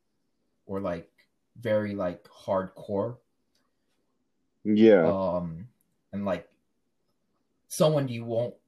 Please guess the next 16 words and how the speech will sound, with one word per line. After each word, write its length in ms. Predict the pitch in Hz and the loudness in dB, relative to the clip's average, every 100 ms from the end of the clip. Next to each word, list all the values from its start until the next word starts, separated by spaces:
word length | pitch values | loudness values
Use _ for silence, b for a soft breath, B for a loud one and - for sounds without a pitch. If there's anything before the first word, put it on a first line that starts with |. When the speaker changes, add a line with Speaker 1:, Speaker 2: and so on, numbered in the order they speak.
| _ | _
Speaker 1:
you 180 | 107 110 | -12 -8
wouldn't 300 | 120 110 107 | -6 -8 -8
want 300 | 107 101 101 | -6 -4 -6
to, 140 | - | -10
like, 380 | 87 69 - - - _ _ _ | -10 -10 -14 -20 -20 _ _ _
mess 300 | 107 90 - | -8 -8 -10
with. 440 | 82 71 - - - _ _ _ _ _ _ _ _ _ _ _ _ _ _ - | -16 -18 -18 -20 -20 _ _ _ _ _ _ _ _ _ _ _ _ _ _ -4
Speaker 2:
Exactly. 640 | 95 90 87 85 95 82 76 | -4 4 6 6 2 -2 -4
Speaker 1:
And 100 | - - _ | -6 -18 _
Lynn 280 | 104 117 113 | -12 -10 -8
Whitfield 640 | 107 123 - 104 98 92 - 104 - | -8 -10 -10 -8 -8 -8 -14 -20 -20
plays 680 | _ 120 104 101 92 - - - | _ -10 -8 -6 -8 -12 -20 -16
Drill 260 | 113 107 | -8 -6
Sergeant 400 | 104 113 98 87 - | -6 -10 -10 -12 -12
Ladd, 500 | 87 104 92 87 - _ _ _ _ _ _ _ - | -6 -6 -4 -8 -12 _ _ _ _ _ _ _ -14
who 560 | 131 123 113 104 95 | -6 -4 -4 -6 -8